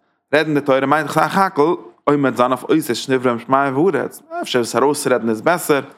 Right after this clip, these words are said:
עס מיינט, אז איך, אז איך לעב טאג אין דעם, אז איך בין קלאר אין דעם. אזוי ווי מען זאגט, אין דער פרידיגער חלק, אז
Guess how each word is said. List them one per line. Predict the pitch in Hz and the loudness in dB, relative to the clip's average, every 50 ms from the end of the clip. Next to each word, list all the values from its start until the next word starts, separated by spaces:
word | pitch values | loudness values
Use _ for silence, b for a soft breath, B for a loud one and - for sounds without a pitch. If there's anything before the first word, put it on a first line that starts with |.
| b b b b b b _ | b b b b b b _
עס | - | -2
מיינט, | 131 135 127 - | -2 -2 0 -2
אז | 117 113 | -2 -4
איך, | 113 - - - - | -4 -8 -8 -4 -4
אז | 120 110 | -2 -2
איך | 110 120 | -2 0
לעב | 127 139 156 147 | 0 0 0 0
טאג | - 147 143 147 | 0 0 0 0
אין | 139 131 | 0 0
דעם, | 135 131 123 | 0 0 0
אז | 117 110 | -2 -2
איך | 110 - | -4 -6
בין | 113 107 | -8 -4
קלאר | - 143 160 160 | 0 0 0 2
אין | 147 135 135 | 0 0 0
דעם. | 139 131 131 - - _ _ _ _ _ _ _ _ _ _ _ _ _ _ _ _ _ _ _ _ _ _ _ _ _ _ _ _ _ _ _ _ _ _ _ _ _ _ _ _ _ _ - | 0 0 -2 -4 -10 _ _ _ _ _ _ _ _ _ _ _ _ _ _ _ _ _ _ _ _ _ _ _ _ _ _ _ _ _ _ _ _ _ _ _ _ _ _ _ _ _ _ -6
אזוי | 120 117 113 | -2 -2 0
ווי | 107 110 | 0 0
מען | 107 110 | 0 -2
זאגט, | 117 117 - | -2 -2 -2
אין | 123 117 | -2 -2
דער | 110 107 107 104 | 0 0 0 -2
פרידיגער | 107 - 139 143 139 143 123 127 | -2 -2 -2 0 0 0 0 0
חלק, | - - 123 120 117 113 113 110 - - | 0 2 2 2 2 0 -2 -4 -4 -8
אז | 98 - - - | -14 -16 -16 -18